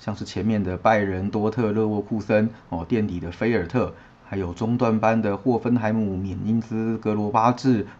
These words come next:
波鸿、法兰克福、沃夫斯堡、奥格斯堡，哦，这个是确定跟升降级以及杯赛都没有关系的。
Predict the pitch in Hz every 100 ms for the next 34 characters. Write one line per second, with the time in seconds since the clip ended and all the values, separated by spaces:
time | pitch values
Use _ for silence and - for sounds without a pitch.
0 | - 123 131 127 92 90 104 101 90 104
1 | 107 123 101 98 107 110 110 117 110 90
2 | 90 107 104 101 120 98 87 - - 92
3 | 85 - 131 110 104 117 104 - 156 131
4 | 131 120 120 123 127 127 135 117 98 92
5 | 90 90 95 113 120 120 113 107 117 95
6 | 107 107 113 - 123 107